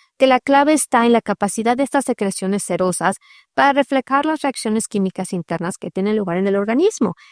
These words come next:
el metabolismo de una persona. Muchas enfermedades de los organismos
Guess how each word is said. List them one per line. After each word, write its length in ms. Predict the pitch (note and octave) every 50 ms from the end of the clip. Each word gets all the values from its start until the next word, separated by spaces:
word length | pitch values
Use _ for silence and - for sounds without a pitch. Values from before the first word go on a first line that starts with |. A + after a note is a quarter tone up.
| _
el 140 | - G#3+ G#3+
metabolismo 680 | G#3 G#3 - G#3+ G3+ G3+ A3 A#3 C#4 C4+ C4+ C#4+ C#4
de 80 | A#3+ A#3
una 140 | A3 G#3+ -
persona. 500 | - D3 C3+ - - D3+ D#3 F3+ E3+ - _ _ _ _ _ -
Muchas 300 | A3 A#3 - C4+ B3 -
enfermedades 640 | A#3+ - - F#3+ F#3 F#3 F#3+ F#3+ G3 G3 G#3+ G#3 F#3
de 100 | G3+ F#3
los 140 | F#3 F3 -
organismos 500 | F3+ - F3+ E3+ F3 E3+ - - F3+